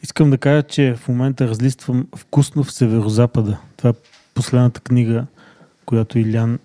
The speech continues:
Илиев е издал и я препоръчвам да всички да я прегледат и да си я купат.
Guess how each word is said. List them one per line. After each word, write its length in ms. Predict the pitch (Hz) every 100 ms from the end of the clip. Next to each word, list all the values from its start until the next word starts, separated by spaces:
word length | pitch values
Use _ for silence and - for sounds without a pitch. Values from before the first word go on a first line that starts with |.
| _
Илиев 420 | 131 113 120 -
е 40 | 113
издал 400 | 104 117 131 156 - _ _ _ _ -
и 300 | 131 139 135
я 80 | 131
препоръчвам 800 | - 110 117 117 117 127 120 113
да 400 | 110 117 120 120
всички 380 | - - - 120
да 100 | 110
я 80 | 113
прегледат 880 | - 107 101 104 104 - _ - - _ - _ _ _ _ -
и 60 |
да 80 | 107
си 140 | 107 110
я 60 |
купат. 580 | - 113 - _ _ -